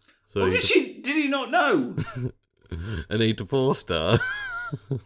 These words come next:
Speaker 1: <laughs> and fell in love with the daughter of the King of Sweden, Thora.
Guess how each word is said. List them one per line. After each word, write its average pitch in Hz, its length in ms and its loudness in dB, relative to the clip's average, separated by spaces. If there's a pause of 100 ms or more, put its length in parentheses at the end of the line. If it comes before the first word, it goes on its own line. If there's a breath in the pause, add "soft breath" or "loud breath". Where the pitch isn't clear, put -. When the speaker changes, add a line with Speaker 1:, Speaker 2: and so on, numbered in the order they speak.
Speaker 1:
<laughs> - 1200 -16
and 101 180 -4
fell 113 220 4
in 110 160 6
love 107 220 2
with 104 140 -2
the 92 80 -6
daughter 113 400 2
of 104 100 0
the 101 60 -2
King 107 280 -4
of 101 100 -2
Sweden, 87 540 -4
Thora. 92 680 -4